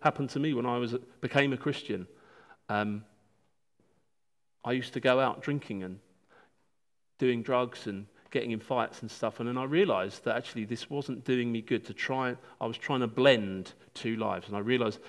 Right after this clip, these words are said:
for a little while I just needed to step back from that because I was being influenced by darkness. And now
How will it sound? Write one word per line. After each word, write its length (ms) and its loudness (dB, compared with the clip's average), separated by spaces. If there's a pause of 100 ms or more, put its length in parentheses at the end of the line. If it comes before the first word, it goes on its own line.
(100)
for 160 0
a 40 6
little 340 0
while 300 6
I 80 4
just 220 -6
needed 220 -2
to 80 -18
step 360 -4
back 240 2
from 220 -12
that 160 -14 (880)
because 200 -6
I 120 4
was 140 -2
being 240 0
influenced 460 -8
by 140 -4
darkness. 500 -8 (1700)
And 100 0
now 320 2